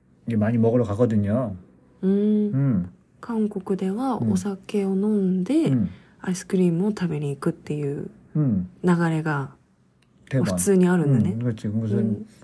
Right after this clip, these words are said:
Speaker 1: 편의점이나 뭐 베스킨이나
Speaker 2: 베스킨.
Speaker 1: うん。 이런 데 가가지고.
Speaker 2: コン-、
Speaker 1: うん。
Speaker 2: コンビニで買ったりとか、
Speaker 1: うん。うん。
Speaker 2: えっと、ベスキンっていうのはサーティーワンですね。
Speaker 1: うん。
Speaker 2: 日本でいう、
Speaker 1: うん。
Speaker 2: そのアイスクリーム屋さんに行って食べたり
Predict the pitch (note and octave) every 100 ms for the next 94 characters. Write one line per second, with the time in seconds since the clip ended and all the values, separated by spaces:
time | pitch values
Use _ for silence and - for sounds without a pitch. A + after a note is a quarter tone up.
0 | - F3 E3 C3 G#2+ G#2+ A#2+ F2 - _
1 | _ _ _ G#2 F#2 F2+ F#2 - G2+ -
2 | - F#2 E2+ F#2+ - _ - C3 G2 D3
3 | - - D#3 D3 - A2 F#2 - _ _
4 | - - - - _ _ _ _ - A#2+
5 | G#2+ F#2+ G#2 F#2+ G2 E2+ F2 G2 F2 -
6 | - - - - - - G#3+ G#3 G3+ G3+
7 | F#3+ F#3+ F#3 - F#3 F3 E3 A#2 A2 G2
8 | A3 - G#2+ F2+ - - - - - -
9 | - F3 - F3 F3 F3+ - - A3+ A3
10 | G#3+ A3+ A3 F3+ D#3+ - G#3+ G#3+ - G#3+
11 | G3+ F#3 C#3 - D3 D3 E3 F3+ E3 D#3+
12 | D3 C#3+ G#2+ F#2 - - - - - F#3+
13 | F3+ F3+ - F3 E3 E3 E3 E3 D#3 D3+
14 | D3+ - F3+ E3+ C#3+ C#3 -